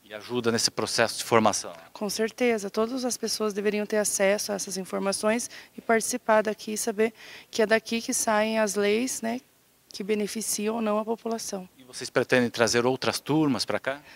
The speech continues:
Speaker 2: Olha, nós tivemos algumas dificuldades de trazer alunos hoje por conta dessa visão distorcida da política mesmo. Então, muitos acharam que não era uma aula atrativa, é, vir até a lep, né? Porque é o reflexo do que eles, a gente tá vivendo na sociedade,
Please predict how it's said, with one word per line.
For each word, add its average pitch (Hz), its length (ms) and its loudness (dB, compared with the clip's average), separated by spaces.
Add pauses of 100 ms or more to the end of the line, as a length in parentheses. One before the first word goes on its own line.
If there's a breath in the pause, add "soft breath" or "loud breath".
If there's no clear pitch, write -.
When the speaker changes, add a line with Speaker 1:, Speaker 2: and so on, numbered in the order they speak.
Speaker 2:
Olha, 202 300 2
nós 208 160 2
tivemos 226 300 0
algumas 220 340 0
dificuldades 202 640 -2
de 208 100 -8
trazer 196 280 -4
alunos 190 400 -4
hoje 220 280 0
por 226 200 -4
conta 220 360 -2
dessa 220 380 0
visão 226 340 -2
distorcida 240 720 -2
da 220 160 0
política 226 540 -6
mesmo. 170 420 -6 (380 loud breath)
Então, 208 180 0
muitos 247 300 -2
acharam 247 340 2
que - 80 -8
não 247 140 0
era 240 120 4
uma 240 420 2
aula 220 200 6
atrativa, 226 760 -2 (480 loud breath)
é, 196 120 -4
vir 190 220 0
até 190 260 0
a 190 80 4
lep, 165 400 -4
né? 180 200 -8
Porque - 240 -10 (120)
é 208 160 0
o 196 60 -2
reflexo 214 500 0
do 226 80 -6
que 233 120 -6
eles, - 200 -4
a 226 60 -2
gente 214 240 -2
tá - 80 0
vivendo 226 380 0
na 233 120 0
sociedade, 202 680 -4